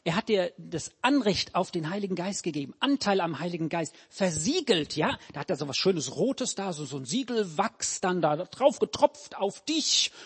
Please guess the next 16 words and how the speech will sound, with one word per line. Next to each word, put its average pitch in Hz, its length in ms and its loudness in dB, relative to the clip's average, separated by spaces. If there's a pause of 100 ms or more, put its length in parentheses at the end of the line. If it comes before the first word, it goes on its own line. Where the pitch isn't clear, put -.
(120)
hat - 160 -2
den 196 100 -4
Stempel 247 600 4
drauf 226 320 0
gemacht. 226 460 2 (340)
Buff, 185 460 4 (560)
gehört 180 480 4
zum 151 200 2
Gesalbten, - 640 -4 (540)
ja. 165 160 -2
Und - 720 -18
das 117 80 -6
Siegel 170 220 -4
wird 156 180 -8
nicht 156 320 -2
gebrochen. - 420 -2